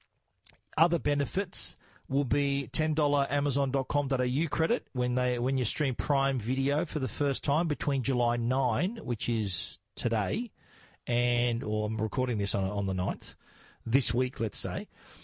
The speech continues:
If you, uh, order, if you start stream Prime Video f-, between now, let's say, and the fifteenth of July, you get a ten dollar credit. You'll also get two months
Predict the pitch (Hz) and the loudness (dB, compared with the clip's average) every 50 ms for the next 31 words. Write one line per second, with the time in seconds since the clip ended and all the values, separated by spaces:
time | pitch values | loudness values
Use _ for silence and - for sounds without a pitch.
0 | - - - 131 - - 139 139 131 131 - 127 135 - - 143 135 139 143 135 | -16 -6 -2 -2 0 2 2 0 0 0 -2 -2 -4 -2 -2 0 2 2 2 2
1 | 127 120 120 117 117 - - - 123 113 - - 135 135 120 113 - - - - | 2 2 2 2 0 -2 -4 -4 -4 -2 0 0 0 0 0 -2 -4 -4 -2 0
2 | - 156 147 147 147 - - - - - 170 165 165 156 - - 156 147 147 135 | 2 2 2 2 0 -2 -4 -4 0 0 2 2 2 0 2 2 2 2 2 2
3 | 131 139 135 135 135 131 131 131 127 - - - 135 - - 131 127 127 123 123 | 0 0 0 2 2 2 2 2 0 -2 -4 -4 -2 0 0 0 2 2 2 4
4 | 127 131 127 120 147 175 165 147 139 - - - 131 135 160 165 147 127 117 - | 4 2 2 2 2 2 2 0 0 0 2 2 2 2 2 2 2 0 0 0
5 | - 151 139 - - 143 131 135 - 131 117 107 120 117 117 113 104 113 180 247 | 0 -2 -2 -2 0 0 0 0 0 -2 0 0 2 2 4 4 2 2 0 -2
6 | - - - - - - - - 127 120 123 123 110 107 - - - - 143 139 | -4 -10 -16 -20 -20 -14 -6 -4 -2 0 2 2 0 0 -2 -2 -2 0 0 0
7 | 135 123 131 120 120 117 - - - - - 123 135 - - - - - _ _ | 2 2 2 2 2 0 -2 -4 -4 -2 0 0 0 -2 -4 -8 -16 -18 _ _
8 | _ _ - - - - - - - - 143 139 143 185 226 285 - - - 208 | _ _ -20 -20 -20 -20 -20 -16 -4 0 2 4 6 6 4 4 4 2 2 2
9 | 170 151 131 139 147 147 - - - - - - - 190 208 226 240 233 175 147 | 2 0 0 0 -2 -2 -4 -6 -8 -6 -4 -2 0 0 0 0 0 0 0 0
10 | 143 143 135 110 - - - - - - - - | 0 0 0 -2 -4 -4 -2 0 0 0 -2 -4